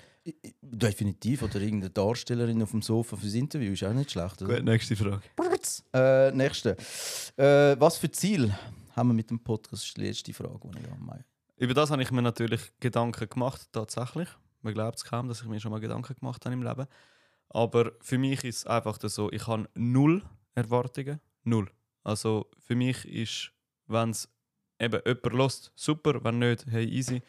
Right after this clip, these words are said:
Speaker 2: Ich glaube, wir machen das Ganze da für uns. Auch überhaupt kein finanzielles Ziel,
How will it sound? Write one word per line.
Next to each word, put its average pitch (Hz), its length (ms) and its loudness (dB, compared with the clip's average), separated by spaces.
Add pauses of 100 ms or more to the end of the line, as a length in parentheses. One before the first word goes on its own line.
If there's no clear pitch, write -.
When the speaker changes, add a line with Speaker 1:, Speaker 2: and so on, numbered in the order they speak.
(380)
Speaker 2:
Ich 120 140 -2
glaube, 123 220 2
wir 120 60 2
machen 120 260 0
das - 180 -8
Ganze 113 320 -2
da 110 140 0
für 117 200 -6
uns. 131 420 -2 (540)
Auch 113 440 4
überhaupt 120 580 2
kein 120 160 0
finanzielles 139 640 -2
Ziel, 139 260 -6